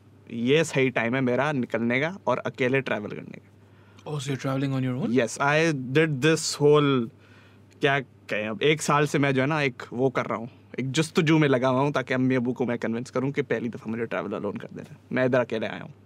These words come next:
Speaker 2: Wow।
Speaker 1: Yeah, और
Speaker 2: All right।
Speaker 1: वो जस्तुजू और वो मिशन अब अकम्प्लिश हो चुका है, क्योंकि मैंने ट्रैवल कर लिया था।
Speaker 2: अल्हम्दुलिल्लाह।
Speaker 1: अल्हम्दुलिल्लाह।
Speaker 2: That's good।
Speaker 1: Yeah।
Speaker 2: As, as such a, and it's relatively young age।
Speaker 1: Yeah।
Speaker 2: Uh, the first time I traveled alone,
Speaker 1: Yeah।
Speaker 2: um,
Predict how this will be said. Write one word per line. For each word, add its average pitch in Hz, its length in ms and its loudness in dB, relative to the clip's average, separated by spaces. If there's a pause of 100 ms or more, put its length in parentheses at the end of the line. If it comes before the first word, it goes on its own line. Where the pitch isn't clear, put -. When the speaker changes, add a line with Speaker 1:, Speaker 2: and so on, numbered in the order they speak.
(380)
Speaker 2:
Wow। 107 680 -8
Speaker 1:
Yeah, - 360 -8
और 120 80 -4
Speaker 2:
All 131 100 2
right। 131 120 -4
Speaker 1:
वो 147 200 6
जस्तुजू 151 680 2 (300)
और 135 160 4
वो 139 120 4
मिशन 156 420 2
अब 127 240 -2
अकम्प्लिश 127 420 -2
हो 131 60 2
चुका 131 200 -2
है, 135 80 0
क्योंकि 127 180 -4
मैंने 123 220 0
ट्रैवल 113 280 -4
कर 104 140 -10
लिया 107 280 -10
था। 151 40 -4
Speaker 2:
अल्हम्दुलिल्लाह। 123 600 -4
Speaker 1:
अल्हम्दुलिल्लाह। 127 580 -6
Speaker 2:
That's 135 160 -8
good। 233 180 2 (160)
Speaker 1:
Yeah। 117 160 -2 (160)
Speaker 2:
As, 131 220 -4
as 143 180 -2
such 147 180 -4
a, 147 160 -2 (180)
and 139 140 -4
it's 131 140 -8 (680)
relatively 139 460 0
young 120 220 0
age। 170 320 -8 (100)
Speaker 1:
Yeah। 170 160 2
Speaker 2:
Uh, 85 120 -4
the 131 120 -6
first 156 280 -2
time 156 140 -2
I 135 120 0
traveled 135 400 -2
alone, 123 360 -2 (180)
Speaker 1:
Yeah। 120 160 -6 (460)
Speaker 2:
um, 107 960 -6